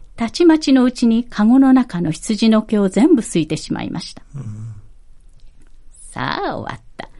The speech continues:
Speaker 1: 約束通り夜食をくれ」と女たちが言いました。
Speaker 2: うん。
Speaker 1: 「ええ、でもまだよ。その前に羊の毛をきれいに洗わなくちゃ。」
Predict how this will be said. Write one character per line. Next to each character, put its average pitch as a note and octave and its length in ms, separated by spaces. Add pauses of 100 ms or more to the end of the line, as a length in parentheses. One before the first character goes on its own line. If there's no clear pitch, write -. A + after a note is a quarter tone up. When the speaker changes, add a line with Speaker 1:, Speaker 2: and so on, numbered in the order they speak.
(440)
Speaker 1:
約 D3 300
束 D#3 240
通 E3 200
り D#3+ 120
夜 F3 140
食 F#3+ 340
を F#3+ 120
く G#3+ 160
れ」 B3 140 (280)
と F#3 120
女 A#3 260
た E3+ 120
ち - 160
が C#3 80
言 - 140
い C2+ 40
ま - 120
し - 120
た。 - 100 (160)
Speaker 2:
う - 20
ん。 A#2 140 (1400)
Speaker 1:
「え A3 220
え、 F3 100 (360)
で G3+ 200
も F#3+ 240
ま G3+ 180
だ F#3+ 140
よ。 C4+ 260 (540)
そ B3+ 180
の B3+ 120
前 C4 180
に G#3+ 100
羊 D4 360
の C#4+ 160
毛 C#4 140
を C4 100
き E4 160
れ E4 100
い A3+ 60
に F#3 100
洗 A#3 180
わ D#4 80
な C4 120
く - 80
ち - 140
ゃ。」 F3 100